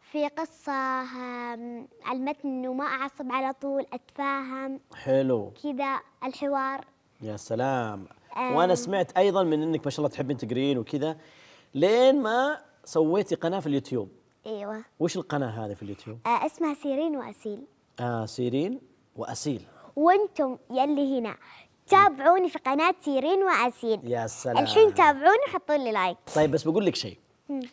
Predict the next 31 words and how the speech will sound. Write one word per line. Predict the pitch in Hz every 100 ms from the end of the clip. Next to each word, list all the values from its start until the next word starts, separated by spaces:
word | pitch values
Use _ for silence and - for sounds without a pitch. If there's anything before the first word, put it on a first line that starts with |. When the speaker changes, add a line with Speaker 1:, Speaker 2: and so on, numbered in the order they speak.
| _ -
Speaker 2:
أنت | 139
سويت | - 160 160
القناة، | 175 - 175 202 269 - -
أكيد | 123 - 185
إن | 147
أول | 135 147
شيء | - 208
بعد | 147 127 110 - -
يعني | 117 110 110
ما | 110
شاورتي | 110 117 127 - 117
أهلك | 117 110 113 113 110 123
وهم | 143 131
اللي |
فتحوا | 107 - 120
لك | 117
القناة | 98 117 110
وكل | - 113
شيء، | - 302
صح؟ | 311
Speaker 1:
إيه. | 311 294 - _
Speaker 2:
عشان | 123 151
بعض | 151 147
الأ-، | 156
الأطفال | 135 131 120 127 - 185 170 180
يصدق | 165 190 143 131
يروح | 160 147
يفتح | 143 -
قناة | - 156 131
على | 127
طول. | 123 113